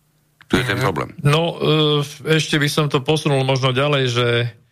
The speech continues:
Speaker 2: e, Mark Zuckerberg, čiže, čiže náš Marek Cukrivo-, Cukrikový vrch,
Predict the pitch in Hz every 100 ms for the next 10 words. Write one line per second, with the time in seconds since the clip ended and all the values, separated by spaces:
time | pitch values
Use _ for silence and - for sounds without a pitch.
0 | _ _ _ _ _ _ - 123 117 139
1 | 143 - 143 143 143 147 151 147 135 120
2 | 127 127 135 131 123 113 123 127 123 117
3 | 117 123 120 127 131 120 135 120 131 127
4 | 131 107 - 127 127 117 127 123 104 139